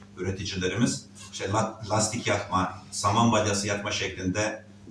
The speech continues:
tedbirlerle mücadelesini yaptı. Ama bu derecedeki donlarda onlar da hiçbir işe yaramıyor. Pervanenin de işe yaramadığı aşikar. Yani ama sonuçta pervane en modern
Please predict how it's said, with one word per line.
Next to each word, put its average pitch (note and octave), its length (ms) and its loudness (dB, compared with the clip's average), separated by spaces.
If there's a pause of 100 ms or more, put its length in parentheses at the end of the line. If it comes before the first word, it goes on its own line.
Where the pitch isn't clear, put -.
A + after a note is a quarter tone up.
(140)
tedbirlerle G#2+ 800 0
mücadelesini G#2 680 0
yaptı. - 560 0
Ama - 500 4 (600)
bu D3 120 -2
derecedeki A2+ 600 2
donlarda G#2+ 720 2
onlar G2+ 320 0
da - 40 -2
hiçbir - 260 -6
işe - 140 -8
yaramıyor. - 340 -10 (260)
Pervanenin A#2 540 6
de F#2 260 0
işe F#2 180 -2
yaramadığı E2+ 560 -2 (260)
aşikar. - 420 -6 (2000)
Yani - 380 2
ama A#2+ 200 4
sonuçta B2+ 800 4
pervane B2 600 6
en B2+ 180 6
modern A#2+ 320 6